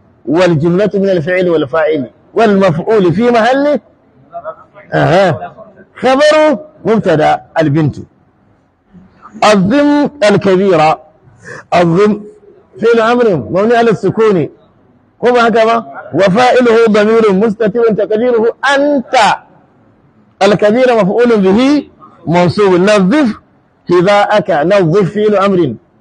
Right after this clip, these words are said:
مبني على السكون. وفاعله ضمير مستتر تقديره أنت. حذاء مفعول به منصوب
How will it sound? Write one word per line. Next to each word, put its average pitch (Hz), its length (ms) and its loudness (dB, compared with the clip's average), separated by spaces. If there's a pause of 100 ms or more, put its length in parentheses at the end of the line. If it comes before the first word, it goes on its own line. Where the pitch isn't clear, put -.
(220)
مبني 190 240 0
على 208 160 2
السكون. 190 640 0 (360)
وفاعله 202 600 2
ضمير 202 300 0
مستتر 202 420 -2
تقديره 190 540 -2 (600)
أنت. 180 280 -2 (560)
حذاء 190 840 0 (100)
مفعول 196 500 -2
به 196 220 0
منصوب 190 720 0